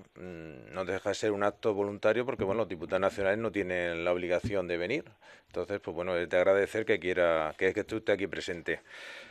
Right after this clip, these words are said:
Eh, le he estado escuchando con mucha atención. Eh, bueno,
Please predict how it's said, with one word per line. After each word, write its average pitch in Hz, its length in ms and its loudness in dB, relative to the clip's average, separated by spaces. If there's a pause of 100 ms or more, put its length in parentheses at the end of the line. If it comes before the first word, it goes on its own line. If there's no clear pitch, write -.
(800)
Eh, 107 300 2
le 113 80 2
he - 20 4
estado 135 200 2
escuchando 135 540 0
con 131 140 4
mucha 123 1040 8
atención. 147 800 2 (120)
Eh, 98 580 -4 (420)
bueno, 127 200 -10